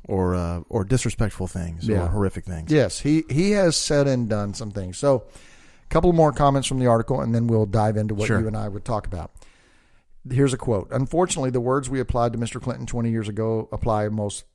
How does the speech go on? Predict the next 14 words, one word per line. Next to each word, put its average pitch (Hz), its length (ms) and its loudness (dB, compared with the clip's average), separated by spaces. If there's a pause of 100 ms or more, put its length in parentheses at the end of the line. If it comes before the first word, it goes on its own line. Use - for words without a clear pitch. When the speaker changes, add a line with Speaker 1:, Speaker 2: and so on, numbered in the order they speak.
(140)
Speaker 2:
perfectly 117 420 0
to 107 80 -2
this 131 220 2
president. 101 560 -6 (480)
Whether 143 260 4
Trump 151 240 -2
should 139 160 -4
be 135 140 2
removed 127 360 2
from 117 140 -2
office 110 400 -2
by 101 260 -4
the 98 140 -8
Senate 156 500 -4